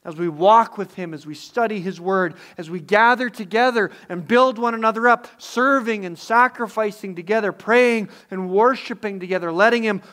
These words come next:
work and speak and shape and mold and slowly transform us more and more each day into the image of Jesus.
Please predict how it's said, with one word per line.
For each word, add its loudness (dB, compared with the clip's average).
work 2
and -8
speak -4
and -12
shape 0
and -8
mold 2
and -14
slowly -4
transform -10
us -20
more -2
and -8
more -6
each -14
day -8
into -12
the -12
image -16
of -20
Jesus. -18